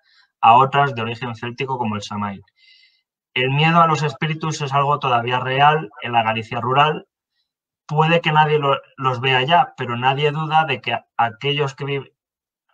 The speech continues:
de aquellos que vivieron, que los vieron hace años, perdón. De pequeña y durante el solsticio de invierno he escuchado a familiares decir que no era bueno dejar los platos de la mesa toda la noche sin recoger,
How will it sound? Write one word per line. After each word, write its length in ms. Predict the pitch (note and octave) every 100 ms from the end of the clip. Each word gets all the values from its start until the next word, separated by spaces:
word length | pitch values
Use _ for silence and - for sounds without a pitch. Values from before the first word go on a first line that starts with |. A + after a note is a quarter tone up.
| _
de 160 | A2+
aquellos 400 | A2 A2 B2+ C#3+ C#3
que 80 | B2
vivieron, 540 | A#2 B2+ C3+ D3 E3 - - _ _ _ _ _ _ _
que 100 | B2
los 240 | A#2 A2+
vieron 340 | A2+ C#3 D3 D3
hace 280 | B2 A#2 A2+
años, 220 | G2 F#2+ G2+
perdón. 240 | A2 G2+ - - _ _ _ _
De 160 | A#2 C3
pequeña 400 | C3 B2+ D#3 D3+
y 40 |
durante 360 | C3+ B2+ B2 B2+
el 140 | B2
solsticio 520 | A2+ B2 A2+ C#3+ C#3
de 80 | D#3
invierno 480 | C#3+ C#3+ D#3 D3+ D3+
he 80 | C3+
escuchado 460 | C3+ D3+ - C#3+
a 60 | D3
familiares 500 | C#3 B2+ A#2+ C3 C#3+
decir 420 | D3 C#3 D3 C#3+ - _
que 140 | B2
no 180 | A#2+ C3+
era 140 | D3
bueno 280 | C#3 C#3+ D3
dejar 360 | C3+ B2 C3 C3
los 180 | C3+ -
platos 340 | C#3 C#3 C#3
de 80 | B2+
la 100 | A#2
mesa 340 | C3 C3+ C#3 - _ _
toda 220 | B2+ B2+
la 120 | B2
noche 320 | C3+ E3+ - G#2
sin 220 | - A#2+
recoger, 520 | A#2 A2+ A2 C3 G#2